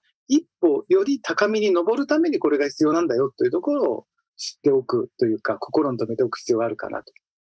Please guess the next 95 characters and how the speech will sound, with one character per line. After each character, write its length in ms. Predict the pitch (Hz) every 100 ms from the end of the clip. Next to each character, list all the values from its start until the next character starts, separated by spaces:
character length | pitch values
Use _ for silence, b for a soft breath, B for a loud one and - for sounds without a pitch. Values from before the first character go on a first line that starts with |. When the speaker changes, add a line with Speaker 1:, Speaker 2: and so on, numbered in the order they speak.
| _
Speaker 2:
そ 120 | - 190
の 80 |
た 140 | 214 254
め 100 | 269
に 120 | 190
は、 120 | 160
そ 120 | 160
の 100 | 220
人 160 | 247 175
を 60 | -
こ 240 | 143 -
う、 20 |
一 120 | 277 320
歩 180 | 240
上 160 | 190 196
に 80 | 196
上 80 | 196
げ 100 | 202
て 140 | 208
い 40 |
く 120 | 208 233
よ 80 |
う 40 | 202
な 100 | 131
ワ 160 | 143
ン 120 | 147 156
オ 40 |
ン 20 |
ワ 140 | 175 196
ン 40 |
っ 20 | 147 _
て 60 | 131
い 120 | 127
う 80 | 120
と 100 | 139
こ 120 | 214
ろ 140 | 214
が、 220 | 190 233 220 B _
ま 120 | 302
あ、 20 |
心 320 | - 123 143 135
が 160 | 123
け 60 | 117
て 80 | 110
い 80 |
く 80 | 107
ポ 160 | - 120
イ 20 |
ン 40 |
ト 80 | 120
じ 60 | 135
ゃ 60 |
な 80 | 123
い 60 | 113
か 100 | 104
な 100 | 104
と 60 |
い 40 | -
う 0 |
ふ 40 |
う 20 | -
に 60 |
思 180 | 113 -
い 80 | -
ま 100 | -
し 80 | -
た。 80 | _
あ 80 | 131
り 100 | 127
が 80 | 113
と 120 | 110
う 20 |
ご 60 | 113
ざ 140 | -
い 40 | -
ま 180 | 151
す。 140 | 147 -
Speaker 1:
う 40 |
ん、 20 | 95
あ 0 |
り 60 |
が 60 | 95
と 120 | 90
う 20 |
ご 80 | 82
ざ 160 | 82 85
い 40 |
ま 180 | 92 98
す。 180 | - _ _ _ _ _ _ _ _ _ _ _
今 360 | 135 127 120 110
日 40 |
ね、 360 | 127 127 110 98 _
先 180 | - 117
週 220 | - 120
と 300 | - 110 110